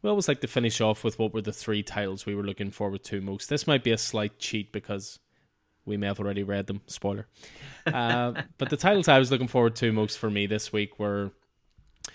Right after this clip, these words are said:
uh, Batman Animated Adventures Continues. So we're hitting volume two of this. This was a, uh, a new number one coming out this week. So this has been, uh, very much shepherded, um, from the,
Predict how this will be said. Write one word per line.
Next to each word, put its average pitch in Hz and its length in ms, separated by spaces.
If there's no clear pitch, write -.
uh, 104 220
Batman 127 480
Animated 131 420
Adventures 127 460
Continues. 170 540
So - 140
we're 104 240
hitting 120 240
volume 107 400
two 117 300
of 147 40
this. 175 340
This - 200
was 104 80
a, 101 180
uh, 98 280
a 101 40
new 101 140
number 101 220
one 101 200
coming 104 280
out 101 160
this - 220
week. 131 340
So 110 280
this 120 240
has 110 160
been, 107 340
uh, 104 240
very 107 300
much 101 200
shepherded, 101 720
um, 101 400
from 104 380
the, 101 440